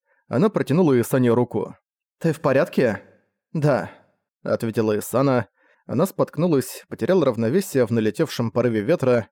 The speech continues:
и чуть не сбила с ног высокую женщину в красном платье и чёрном плаще. «Извините, Сарай, кто это был?» «Я не знаю», сказала Сарай, у которой дрожали руки, а глаза были широко раскрыты.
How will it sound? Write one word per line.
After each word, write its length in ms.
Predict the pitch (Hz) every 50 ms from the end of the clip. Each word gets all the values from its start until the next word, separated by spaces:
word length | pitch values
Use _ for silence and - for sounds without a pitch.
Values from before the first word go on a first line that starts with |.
| _ _ _ _ _ _
и 140 | - 131 117
чуть 220 | - - 262 - -
не 100 | 151 127
сбила 360 | 101 104 139 208 185 131 110
с 100 | - -
ног 180 | 190 220 -
высокую 540 | 120 113 110 - - 185 185 - 120 113 107
женщину 380 | 104 165 202 185 - - 127 107
в 40 | -
красном 400 | - 135 139 - - 113 104 98
платье 380 | - 156 196 - - 120 117
и 40 | 107
чёрном 340 | - - 147 131 120 113 107
плаще. 560 | 113 110 101 - - - 120 104 - - - _ _ _ _ _ _ _ _ _ _ _ _ _ _
«Извините, 760 | - 165 135 120 143 151 151 147 139 120 - - 104 - - - _ _ _ _ _ _
Сарай, 440 | _ - - - 151 139 135 120 113
кто 240 | 113 - - 220 202
это 180 | 165 - 160 135
был?» 400 | 117 123 110 92 - - - _ _ _ _ _ _ _ _ _
«Я 240 | - 151 143 165 156
не 120 | 151 139
знаю», 480 | 110 113 120 117 101 - - - - _ _ _ _ _ _ _ _ -
сказала 420 | - _ 107 104 120 156 151 127
Сарай, 360 | 110 - 117 110 117 127 147
у 80 | 135 120
которой 320 | - 117 - - - 143
дрожали 340 | 117 120 117 107 127 131 117
руки, 460 | 104 131 175 190 - 127 123 117 107 - _ _ _
а 100 | - 98
глаза 320 | - 127 123 110 131 196
были 200 | 170 135 123 120
широко 340 | 110 - 127 113 107 - 147
раскрыты. 600 | 127 113 - - - 120 120 107 - - - -